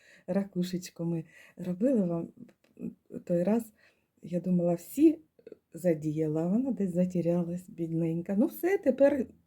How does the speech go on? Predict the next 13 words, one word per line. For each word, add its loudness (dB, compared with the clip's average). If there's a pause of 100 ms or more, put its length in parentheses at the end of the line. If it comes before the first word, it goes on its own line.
там 2
хватило. 4 (680)
Е, 10 (920)
збила -4
себе -6
з -4
мислі 2
ще. -6 (840)
Ранок 6
прохолодний, 4
я 2
знімаю 2
ранком. -4